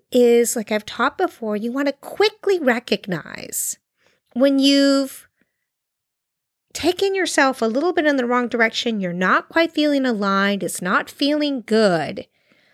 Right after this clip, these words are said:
then you're, something's not right.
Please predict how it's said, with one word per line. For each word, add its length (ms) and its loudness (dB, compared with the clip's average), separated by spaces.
then 160 0
you're, 380 4
something's 640 -2
not 240 0
right. 600 -2